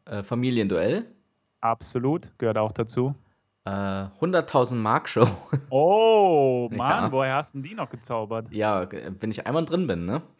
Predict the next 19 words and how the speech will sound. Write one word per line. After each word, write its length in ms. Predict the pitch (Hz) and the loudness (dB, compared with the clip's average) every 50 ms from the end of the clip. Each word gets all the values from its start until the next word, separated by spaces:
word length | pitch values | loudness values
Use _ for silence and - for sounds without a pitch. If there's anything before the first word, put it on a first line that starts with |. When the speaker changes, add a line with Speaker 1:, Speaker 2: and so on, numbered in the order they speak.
| _ _ | _ _
Speaker 1:
Dann 200 | - 98 101 107 | -8 -6 -6 -6
kriegst 220 | 107 131 131 - - | -8 -10 -14 -10 -8
du 40 | 143 | -6
mich 80 | 143 139 | -4 -2
da 60 | 131 | -2
Speaker 2:
Ah. 40 | 123 | -2
Speaker 1:
auch 40 | 127 | -2
nicht 100 | 131 131 | -2 -2
mehr 100 | 135 123 | -2 0
raus 240 | 123 131 127 - - | 0 0 -2 -2 -4
aus 120 | 87 82 | -12 -12
dieser 480 | - 87 80 82 80 78 78 80 80 92 _ - | -10 -12 -10 -8 -8 -8 -8 -10 -12 -14 _ -18
neunziger 420 | - - 92 90 87 92 - 87 82 | -14 -10 -10 -8 -8 -8 -8 -8 -8
Geschichte. 400 | 85 87 - - 101 98 - 90 87 | -6 -8 -8 -10 -10 -6 -4 -4 -4
Das 200 | - - - - | -4 -6 -12 -12
ist, 240 | - 127 - - - | -10 -10 -12 -12 -12
äh, 40 | 135 131 120 113 110 110 | -10 -8 -8 -8 -8 -10
Speaker 2:
Geil. 220 | - 57 - - - _ _ _ _ _ _ - - _ _ _ _ _ _ | -12 -14 -16 -16 -18 _ _ _ _ _ _ -20 -20 _ _ _ _ _ _
Speaker 1:
ja, 360 | - 113 104 110 143 175 | 2 4 4 4 2 -2